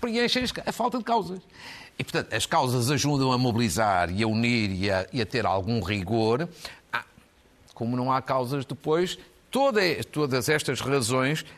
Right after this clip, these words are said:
ajudam a haver casos. Ou seja, muito tempo no poder, abusos da maioria absoluta e um primeiro-ministro que, evidentemente, já não tem a mesma energia para liderar e coordenar que no, que no início. Eu acho que são as razões.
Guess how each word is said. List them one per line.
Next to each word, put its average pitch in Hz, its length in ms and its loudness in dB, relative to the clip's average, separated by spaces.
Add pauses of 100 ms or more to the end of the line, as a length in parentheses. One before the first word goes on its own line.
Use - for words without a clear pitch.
ajudam 160 680 0
a 175 120 0
haver 175 260 0
casos. 175 400 0
Ou 147 80 2
seja, 120 360 2 (840)
muito 156 260 0
tempo 139 240 0
no 120 80 0
poder, 117 400 0 (320)
abusos 135 360 0
da 127 140 -2
maioria 117 320 2
absoluta 110 500 -2 (240)
e 120 100 -2
um 92 60 -2
primeiro-ministro 87 540 -2
que, 135 80 0
evidentemente, 104 880 -4
já 139 160 -4
não 139 180 -4
tem 139 200 -4
a 113 60 -2
mesma 123 220 -2
energia 123 360 -2
para 107 120 -8
liderar 107 400 -2
e 110 60 -4
coordenar 123 380 -6
que - 100 -8
no, 240 180 -4
que - 120 -12
no 214 100 -2
início. 180 320 -4
Eu 214 160 -2
acho 202 140 -6
que - 80 -14
são 202 260 -6
as 175 100 -4
razões. 196 340 -4